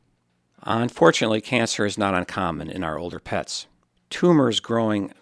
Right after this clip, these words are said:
on or just under the skin are the most common and easily recognizable forms of cancer.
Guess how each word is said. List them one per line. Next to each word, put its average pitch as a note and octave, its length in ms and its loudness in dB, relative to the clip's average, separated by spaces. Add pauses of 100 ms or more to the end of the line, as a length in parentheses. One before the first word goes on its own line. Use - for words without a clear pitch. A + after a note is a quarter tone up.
on B2 320 2
or A2+ 140 -2
just A2+ 280 0
under A#2 240 -2
the C3+ 100 0
skin E2+ 420 -2 (400)
are A2 80 -2
the G#2+ 80 -2
most G2 220 0
common B2 460 2
and F#2+ 160 -2
easily A#2 400 -2
recognizable G2 640 -2
forms G#2 420 -2
of - 100 -14
cancer. - 460 -12